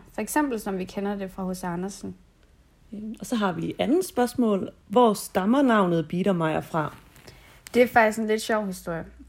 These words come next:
Speaker 1: Det er oprindeligt navnet på en tøffelhelt, der blev gjort grin med, fordi han levede så trygt og kedeligt. Men efterhånden blev det navnet på en strømning.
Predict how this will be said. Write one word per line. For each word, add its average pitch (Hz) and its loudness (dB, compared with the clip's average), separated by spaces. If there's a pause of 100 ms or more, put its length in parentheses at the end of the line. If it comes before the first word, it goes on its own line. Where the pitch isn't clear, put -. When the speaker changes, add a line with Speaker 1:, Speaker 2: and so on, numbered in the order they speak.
(160)
Speaker 1:
Det 226 4
er 233 6
oprindeligt 254 0
navnet 220 0
på 202 -4
en 196 0
tøffelhelt, 208 -2
der 190 -2
blev 185 -8
gjort 196 -4
grin 269 0
med, 190 -4
fordi 214 -8
han 214 -2
levede 214 0
så 240 -4
trygt 240 -4
og 214 -6
kedeligt. 208 -4 (360)
Men 220 0
efterhånden 214 0
blev 202 -2
det 190 -2
navnet 202 0
på - -6
en 185 -4
strømning. 185 -6